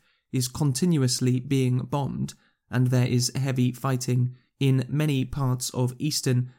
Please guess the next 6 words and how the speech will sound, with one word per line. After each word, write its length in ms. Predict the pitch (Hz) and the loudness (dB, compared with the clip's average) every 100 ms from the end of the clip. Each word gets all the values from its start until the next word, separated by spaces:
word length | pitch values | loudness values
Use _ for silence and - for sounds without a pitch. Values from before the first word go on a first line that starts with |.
| - | -4
and 240 | 135 131 - | 0 0 0
southern 500 | - 147 131 123 131 - | -2 0 0 0 -2 -4
Ukraine. 640 | 127 123 139 139 147 139 - _ _ _ _ _ _ - | -4 -4 -6 -6 -6 -8 -12 _ _ _ _ _ _ 0
The 320 | 131 127 127 151 | 4 4 2 -4
Gorky 560 | 127 170 165 - 135 131 | 4 4 4 0 0 2
Amusement 680 | 139 147 185 220 135 127 131 | 2 6 6 4 2 -2 -4